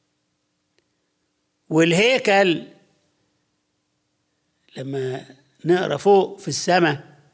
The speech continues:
وراح يوحنا هناك، ما شافش خيمة، شاف هيكل. فرسم الخيمة ده رسم مؤقت لرحلة الغربة،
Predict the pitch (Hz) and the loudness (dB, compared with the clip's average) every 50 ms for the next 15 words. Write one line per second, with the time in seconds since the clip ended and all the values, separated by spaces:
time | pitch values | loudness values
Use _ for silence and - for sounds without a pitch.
0 | _ _ _ - 139 160 180 - - 180 160 - - 180 190 180 170 147 147 151 | _ _ _ -2 0 0 0 0 -2 -4 -4 -2 -2 -2 -2 0 0 0 0 0
1 | 170 175 170 156 - - - - _ _ _ _ _ _ _ _ _ _ _ _ | 2 0 0 0 -4 -10 -18 -20 _ _ _ _ _ _ _ _ _ _ _ _
2 | _ _ _ _ _ _ _ _ _ _ _ _ _ _ _ _ _ _ _ _ | _ _ _ _ _ _ _ _ _ _ _ _ _ _ _ _ _ _ _ _
3 | _ _ _ - 165 151 208 247 220 - 214 - - 254 269 220 156 123 - - | _ _ _ -4 -2 0 0 0 0 0 0 2 2 2 2 2 0 -2 -6 -4
4 | - 220 208 170 269 311 302 - - 117 - - - _ _ _ _ _ _ _ | -2 -2 0 2 2 2 2 0 -2 -10 -14 -18 -20 _ _ _ _ _ _ _
5 | _ _ _ _ _ _ _ _ _ _ _ _ _ _ _ _ _ _ _ _ | _ _ _ _ _ _ _ _ _ _ _ _ _ _ _ _ _ _ _ _
6 | _ _ _ _ _ _ _ _ _ _ _ _ _ _ _ _ _ _ _ _ | _ _ _ _ _ _ _ _ _ _ _ _ _ _ _ _ _ _ _ _
7 | _ _ _ _ _ _ _ _ _ _ _ _ _ _ _ _ _ _ _ _ | _ _ _ _ _ _ _ _ _ _ _ _ _ _ _ _ _ _ _ _
8 | - - 160 185 233 285 302 294 285 277 254 247 254 220 - - 294 320 330 320 | -6 -4 0 2 2 2 2 0 0 2 0 2 2 0 -2 0 2 2 4 4
9 | 320 311 302 302 302 294 - - 196 220 233 226 233 254 277 302 294 294 - - | 2 2 2 2 0 -2 -4 -4 -2 0 2 2 4 4 2 2 2 0 -2 -4
10 | 226 247 240 226 214 208 220 - - 277 294 285 - - - 285 277 269 262 240 | -4 -6 -4 -2 -2 -2 -2 0 2 2 0 0 -2 -4 0 0 2 2 0 0
11 | 202 202 202 190 214 240 - - 233 214 - 214 208 196 180 208 240 226 175 131 | -2 -2 0 2 0 0 0 0 -2 0 2 2 0 2 4 4 4 4 2 0
12 | 120 - - | -6 -14 -18